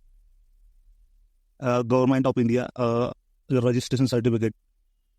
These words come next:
त्यांचा रजिस्ट्रेशन नंबर आहे मित्रांनो. लीगल नेम, अ, दाखवलेला आहे इथं. अ, ट्रेड नेम आहे, अ, वीर हनुमान एंटरप्राइज. अ, अ, constitution of business, proprietorship,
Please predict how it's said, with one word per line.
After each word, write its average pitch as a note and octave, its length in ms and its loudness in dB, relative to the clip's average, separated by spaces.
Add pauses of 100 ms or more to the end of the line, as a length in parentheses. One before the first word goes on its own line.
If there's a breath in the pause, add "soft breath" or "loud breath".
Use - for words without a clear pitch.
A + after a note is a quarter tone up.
(380)
त्यांचा A#2+ 220 0
रजिस्ट्रेशन B2+ 460 -2
नंबर C3 200 2
आहे A#2 120 -2
मित्रांनो. A#2 380 -2 (1700)
लीगल C3+ 320 2
नेम, C3 360 2
अ, A#2+ 260 -2
दाखवलेला A#2+ 460 -2
आहे A2 120 -4
इथं. A#2 260 -4
अ, A#2+ 280 0 (120)
ट्रेड C3+ 200 0
नेम C3+ 220 2
आहे, A#2+ 200 -2 (180)
अ, B2 80 -4 (340)
वीर C3+ 280 2
हनुमान C3 360 0
एंटरप्राइज. C3 600 -2 (800)
अ, B2 400 -2
अ, C3 120 -2 (100)
constitution C3+ 500 -2
of B2 60 -2
business, B2 340 0 (240)
proprietorship, C3 600 0